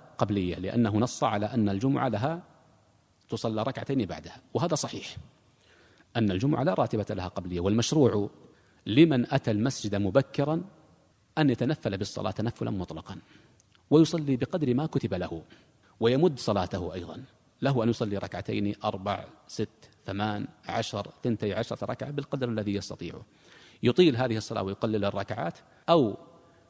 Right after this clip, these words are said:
يخفف هذه الركعات ويطيل ويكثر من الركعات، كل ذلك مشروع،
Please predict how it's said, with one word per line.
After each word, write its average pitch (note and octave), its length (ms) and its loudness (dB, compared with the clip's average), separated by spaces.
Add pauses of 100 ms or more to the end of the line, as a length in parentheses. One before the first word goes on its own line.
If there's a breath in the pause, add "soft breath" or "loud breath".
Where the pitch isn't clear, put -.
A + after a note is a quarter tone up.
(100)
يخفف B2+ 460 0
هذه A2+ 180 0
الركعات A2 420 -6
ويطيل A#2+ 420 -2 (420)
ويكثر A2+ 440 0 (280)
من G#2+ 160 2
الركعات، A#2 500 -6 (120)
كل A2 200 -2
ذلك A#2 260 -4
مشروع، E2+ 380 -8